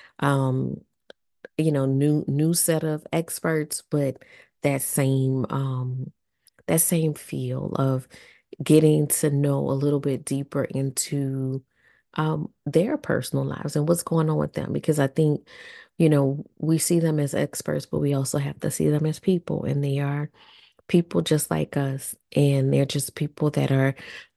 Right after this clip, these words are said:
pushing forward every day toward their dreams and their passion. So look out for that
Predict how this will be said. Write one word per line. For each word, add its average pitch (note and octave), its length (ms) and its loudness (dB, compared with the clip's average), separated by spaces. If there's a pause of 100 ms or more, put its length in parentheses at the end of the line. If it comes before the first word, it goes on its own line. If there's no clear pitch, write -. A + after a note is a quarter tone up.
(100)
pushing D#3 360 4
forward D3 520 0
every C#3 320 0
day B2+ 300 -4
toward C3 560 -4
their C3+ 160 -4
dreams C3+ 480 0
and - 100 -4
their - 100 -8
passion. - 520 -8 (180)
So B2+ 400 -2 (960)
look D3+ 220 6
out D3 220 2
for C#3+ 100 2
that C3 360 -2